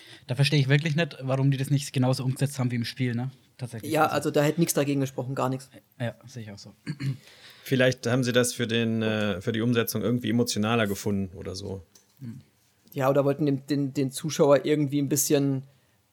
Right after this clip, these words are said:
Speaker 2: äh, äh, noch mal ein bisschen bedrohlicher das wirken lassen, weil, ne, also so auf die Art, sie,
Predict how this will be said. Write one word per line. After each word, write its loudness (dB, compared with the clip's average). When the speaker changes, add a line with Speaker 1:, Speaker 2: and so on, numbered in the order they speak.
Speaker 2:
äh, 2
äh, -4
noch 4
mal 8
ein 4
bisschen 0
bedrohlicher 6
das 2
wirken 4
lassen, 0
weil, 2
ne, 0
also 2
so 4
auf 4
die -2
Art, 6
sie, -6